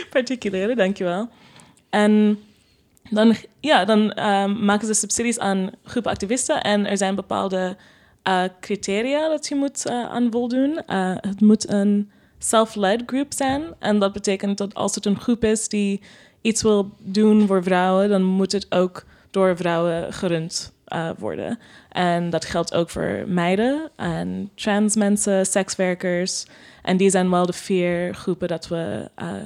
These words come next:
die we steunen. Ook intersex mensen trouwens. Ehm, en je moet ook van een feministische perspectief werken.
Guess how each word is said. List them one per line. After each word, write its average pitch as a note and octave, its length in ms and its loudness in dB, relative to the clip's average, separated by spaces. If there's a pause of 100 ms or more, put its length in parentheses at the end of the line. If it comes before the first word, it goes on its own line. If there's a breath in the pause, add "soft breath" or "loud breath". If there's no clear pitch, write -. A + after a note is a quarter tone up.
(280)
die F#3+ 120 -2
we F3 60 0
steunen. F3+ 480 0
Ook G#3 160 4
intersex G#3+ 420 -2
mensen A#3 280 -2
trouwens. A#3+ 460 -6 (680 loud breath)
Ehm, F#3+ 460 2
en - 180 0
je G3+ 60 6
moet G3+ 160 2
ook B3+ 160 2
van B3 120 2
een A#3 100 4
feministische G3+ 760 0 (160)
perspectief F#3+ 600 -4
werken. B3+ 480 -2